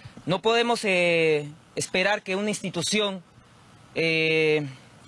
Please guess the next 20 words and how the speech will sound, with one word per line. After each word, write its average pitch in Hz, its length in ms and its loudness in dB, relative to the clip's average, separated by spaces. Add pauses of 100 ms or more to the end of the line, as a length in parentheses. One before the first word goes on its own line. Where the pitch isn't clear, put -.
como 220 260 0
el 202 40 -4
Ministerio 190 480 -2
Público 196 600 0 (380)
emplee 196 360 0
estas 196 380 -2
horas, 175 640 2 (480)
ese 185 260 0
día, 180 460 2 (600)
eh, 151 240 0
de 175 100 2
una 208 140 2
manera 202 460 0
tan 180 260 -4
irregular 175 640 0 (100)
para 147 240 2
dar 175 140 2
a 185 80 -2
conocer 156 400 -2
una, 175 380 0